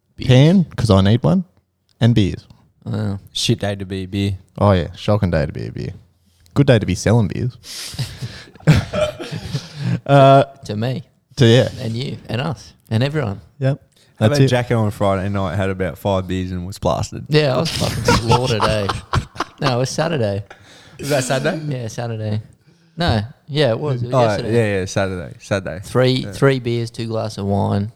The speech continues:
Speaker 1: <laughs> And I was like, "Fuck me."
Speaker 2: You're like a, you're like a Toyota Yaris. It doesn't take much to fill you up.
Speaker 1: No, it doesn't.
Speaker 3: He's changed. Changed.
Speaker 2: Uh, uh, changed man.
Speaker 1: It's
Speaker 3: Changed
Speaker 1: good,
Speaker 3: man.
Speaker 1: though.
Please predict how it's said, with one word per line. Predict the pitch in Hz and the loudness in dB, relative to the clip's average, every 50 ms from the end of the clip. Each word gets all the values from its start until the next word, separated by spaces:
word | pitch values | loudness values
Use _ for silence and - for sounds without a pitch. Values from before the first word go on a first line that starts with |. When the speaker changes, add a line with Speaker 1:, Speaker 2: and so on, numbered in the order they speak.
| _ _ | _ _
Speaker 1:
<laughs> | - - - - - - - - - - | -8 -8 -6 -6 -10 -12 -14 -16 -16 -14
And | - 90 | -14 -12
I | 107 107 | -12 -12
was | 104 - | -14 -14
like, | - - - - | -16 -18 -18 -20
"Fuck | - - - - - - - - | -20 -20 -20 -18 -18 -16 -16 -14
me." | - - - - 107 117 - _ _ | -14 -14 -10 -10 -10 -12 -12 _ _
Speaker 2:
You're | - 117 117 | 0 4 6
like | 127 156 - 127 | 6 8 8 6
a, | 107 98 87 92 101 - - - _ _ _ _ _ _ _ _ _ _ _ _ | 6 6 6 4 2 -2 -8 -16 _ _ _ _ _ _ _ _ _ _ _ _
you're | - 113 | 0 2
like | 123 151 - - | 2 4 4 2
a | |
Toyota | 123 - - 117 107 107 104 98 95 | -2 0 2 4 4 6 4 4 4
Yaris. | 92 95 107 107 90 92 - - | 4 4 4 4 4 2 -2 -2
It | - | -2
doesn't | 131 120 127 110 - - - | 0 0 0 -2 -2 -4 -2
take | 113 107 98 104 | 0 0 0 0
much | 87 87 - - | -2 -4 -4 -4
to | - - | -8 -2
fill | - - 101 | 2 2 2
you | 92 90 85 90 | 4 4 4 4
up. | 98 85 - - _ _ _ _ _ _ _ _ _ | 2 2 0 -4 _ _ _ _ _ _ _ _ _
Speaker 1:
No, | 123 120 120 113 113 | -4 -2 -2 -2 -2
it | 113 - | -4 -8
doesn't. | - - 120 113 117 117 - - _ _ _ | -8 -8 -6 -6 -6 -8 -10 -14 _ _ _
Speaker 3:
He's | _ 110 107 - | _ -10 -8 -6
changed. | - 110 101 110 113 101 87 - - _ - _ _ _ | -6 -6 -6 -6 -8 -10 -12 -16 -18 _ -20 _ _ _
Changed. | - 98 101 110 - 98 - - | -6 -2 -2 -2 -2 -4 -2 -2
Speaker 2:
Uh, | 110 | 0
uh, | 110 107 101 98 | 2 2 2 0
changed | - - 113 120 113 - | 0 2 0 0 0 0
man. | - 104 104 101 107 - | 0 0 0 0 -4 -6
Speaker 1:
It's | - 131 - | -8 -10 -8
Speaker 3:
Changed | - | -4
Speaker 1:
good, | - 196 214 - | -4 -4 -2 -2
Speaker 3:
man. | - - - | -2 -4 -4
Speaker 1:
though. | 98 | -6